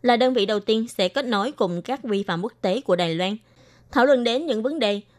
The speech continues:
có liên quan đến quá trình người dân Đài Loan cùng hợp lực hỗ trợ điều tra tin tức giả như thế nào. Giới truyền thông và người sử dụng làm sao để tránh trở thành kẻ tiếp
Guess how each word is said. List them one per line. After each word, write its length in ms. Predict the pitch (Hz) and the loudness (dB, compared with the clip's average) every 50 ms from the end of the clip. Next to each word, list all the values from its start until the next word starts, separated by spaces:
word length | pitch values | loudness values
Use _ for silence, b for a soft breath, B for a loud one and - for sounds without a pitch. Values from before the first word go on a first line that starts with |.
| b _ | b _
có 240 | - 214 220 277 359 | 2 2 2 2 2
liên 180 | 330 254 226 | 0 0 0
quan 160 | 220 214 208 202 | 0 -2 -2 -2
đến 240 | 202 208 247 311 | -2 -2 -2 -2
quá 100 | 311 311 | -4 -4
trình 220 | 330 - 226 185 185 | -2 -2 -2 -2 -2
người 140 | 180 180 175 | -2 -2 -2
dân 220 | 180 185 185 185 | -2 -2 -2 -2
Đài 220 | 180 175 170 170 | -2 -2 -2 -2
Loan 220 | 175 190 208 220 220 - _ _ _ _ _ - | -2 -2 -4 -4 -6 -10 _ _ _ _ _ 0
cùng 280 | - 226 226 220 226 | 2 2 4 4 2
hợp 180 | 233 220 180 - | 0 -2 0 0
lực 180 | 208 190 - | 0 -2 0
hỗ 160 | - 226 190 208 | 0 -2 -2 0
trợ 260 | - 233 185 175 185 | 0 0 0 0 0
điều 160 | 190 185 180 | 0 0 -2
tra 240 | 180 - 202 190 185 | 0 0 -2 -2 -2
tin 160 | - 202 185 | -2 -2 -4
tức 140 | 190 294 - | -4 -4 -4
giả 240 | 214 180 165 156 180 | -4 -2 -2 -2 -2
như 180 | 254 269 220 185 | -2 -4 -2 -2
thế 120 | 247 247 | -4 -4
nào. 300 | 247 214 185 180 180 185 b b b b b b b b b b | -2 0 0 0 -2 -4 b b b b b b b b b b
Giới 120 | - 277 359 - | 2 2 4 4
truyền 160 | 294 220 220 | 2 0 2
thông 240 | 262 214 214 214 202 | 0 0 0 0 0
và 200 | 208 190 185 185 | 0 0 0 0
người 160 | 190 190 185 | 0 -2 0
sử 120 | - 190 | 0 -2
dụng 280 | 196 233 247 185 185 - | -2 -2 -2 -2 -2 -4
làm 260 | - 196 196 190 190 | -2 -2 0 0 -2
sao 260 | 196 - 233 208 208 202 | -2 -2 -2 0 0 0
để 120 | 190 196 | -2 -2
tránh 260 | 202 233 214 254 320 | -2 -4 -4 -4 -4
trở 140 | - 226 190 | -2 -2 -2
thành 180 | 226 220 180 170 | -2 -4 -4 -4
kẻ 180 | - 175 185 | -2 -2 -2
tiếp 160 | - 330 320 | -2 -4 -8